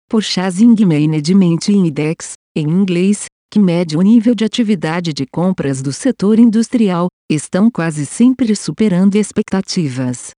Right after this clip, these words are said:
Alguns setores já recuperaram seu nível de consumo pré-pandemia. O efeito da demanda represada também contribui para o aumento do otimismo.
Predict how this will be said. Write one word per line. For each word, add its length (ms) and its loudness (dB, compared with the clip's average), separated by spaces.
Alguns 420 4
setores 560 0
já 140 0
recuperaram 760 -2
seu 220 -2
nível 360 0
de 140 -4
consumo 540 0
pré-pandemia. 840 0
O 140 6
efeito 420 0
da 140 0
demanda 420 4
represada 760 -2
também 340 0
contribui 580 -2
para 260 -2
o 40 4
aumento 500 0
do 100 2
otimismo. 680 2